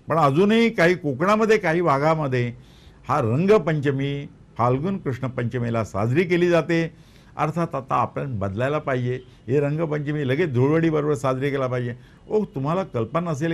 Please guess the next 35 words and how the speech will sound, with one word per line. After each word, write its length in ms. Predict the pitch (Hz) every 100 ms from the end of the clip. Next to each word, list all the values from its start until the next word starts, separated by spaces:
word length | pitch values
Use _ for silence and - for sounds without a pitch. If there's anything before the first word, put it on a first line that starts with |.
| -
केमिकल 480 | 127 127 156 185 165
रासायनिक 500 | 110 95 139 160 165
रंगाचे 420 | 117 113 123 165
रस्त्यावरती 500 | 113 - 131 131 139
डाग 260 | 110 92 135
पडतात. 440 | - 113 107 87 - - - - - - 104
आज 280 | 143 190
मोनो 400 | 156 131 156 180
रेल्वे 440 | 170 175 180 185 190
मुंबईमध्ये 640 | 151 151 175 170 170 170
जी 160 | 170 175
नव्यानं 420 | 151 135 170 196
सुरू 220 | 156 190
झाली 260 | 190 185 175
आहे 80 | 127 - - - -
ती 60 | 165
बंद 420 | 110 139 180 233
ठेवलेली 520 | 196 196 196 190 185
आहे. 160 | 151 98 - - - - - -
का 180 | 147 208
बंद 280 | 220 208 190
ठेवली? 520 | 165 147 135 131 131 - - -
आपण 600 | 117 127 127 151 156 156
ते 200 | 139 123
रंग 380 | 101 123 147 160
त्याच्यात 460 | 156 135 117 135
जर 160 | 120 120
वापरले 560 | 92 98 127 143 151
गेले 400 | 139 143 147 151
तर 140 | 147 123
ती 200 | 127 120 -
खराब 280 | 113 156 170
झाली 320 | 147 135 131 127
तर 100 | 135
वर्षभर 720 | 127 131 127 165 165 185